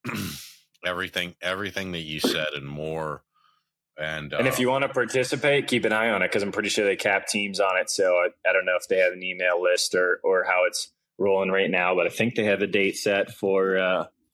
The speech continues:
Speaker 2: let me see. I think I can find it really quickly. I think it's May eighteenth of next year, and I don't know where, if registration is open yet or where registration's at, but if you wanna participate in that, that's a fun one. Um,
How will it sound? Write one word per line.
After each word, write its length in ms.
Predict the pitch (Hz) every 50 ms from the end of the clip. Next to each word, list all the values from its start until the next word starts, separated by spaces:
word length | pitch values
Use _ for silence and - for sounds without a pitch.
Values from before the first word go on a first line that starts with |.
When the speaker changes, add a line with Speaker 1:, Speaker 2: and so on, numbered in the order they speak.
| - - -
Speaker 2:
let 680 | - - - - - - - - _ _ _ - 107
me 80 | 104
see. 300 | - - - 95 85 80
I 40 | -
think 220 | - - 90 - -
I 60 | -
can 100 | - -
find 220 | - 85 60 58
it 60 | 52
really 180 | 71 85 71 64
quickly. 500 | - - 87 78 - - 58 57 107 - _ _ _ -
I 40 | 101
think 180 | 101 107 104 101
it's 340 | 107 95 - - - - - -
May 680 | 104 101 98 98 101 101 104 104 107 110 117 113 - -
eighteenth 760 | 104 104 101 107 - - - - 101 104 113 107 - - -
of 160 | - 110 117
next 300 | 127 123 120 - - -
year, 320 | 120 117 120 120 120 120
and 160 | 113 98 95
I 100 | 92 92
don't 160 | 98 98 98 92
know 140 | 95 98
where, 240 | 98 101 98 98 101
if 200 | - 101 95 -
registration 600 | 101 98 95 92 90 - 107 98 95 - - 95
is 100 | 92 87
open 320 | 92 92 92 90 - 98 95
yet 200 | 95 95 95 90
or 60 | 90 87
where 160 | 87 90 87
registration's 640 | 90 87 - - - - 98 92 82 - 87 85 85
at, 220 | 90 87 90 - -
but 80 | 107
if 100 | 87 85
you 100 | - 87
wanna 140 | 90 87 87 -
participate 600 | - 92 87 - 98 90 - - - 104 98 98
in 40 | 98 101
that, 260 | 104 110 117 113 -
that's 160 | - - -
a 40 | -
fun 300 | - - 101 95 95 101
one. 280 | 104 104 107 110 120 120 - _ _ _ _ _ -
Um, 540 | 101 98 95 92 90 90 90 87 87 85 82